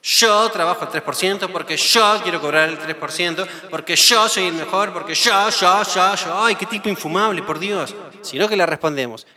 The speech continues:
que a él le conviene trabajar con vos, porque cobrás el tres por ciento,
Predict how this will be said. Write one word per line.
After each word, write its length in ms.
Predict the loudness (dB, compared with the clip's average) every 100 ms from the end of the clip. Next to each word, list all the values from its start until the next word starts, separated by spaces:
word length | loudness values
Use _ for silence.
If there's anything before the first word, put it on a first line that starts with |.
| -10
que 240 | -10 -6
a 280 | -4 0 2
él 260 | 2 0 -6
le 120 | -8
conviene 520 | -6 -4 -2 0 0 -6 _ -10
trabajar 560 | -6 -6 -2 -2 -2
con 240 | -8 -12 -10
vos, 300 | -10 -12 -20 _ _ _ _ _
porque 280 | -16 -14 -10
cobrás 400 | -6 -2 -2 -2
el 80 | -6
tres 160 | -6
por 160 | -4 -4
ciento, 320 | -4 -4 -6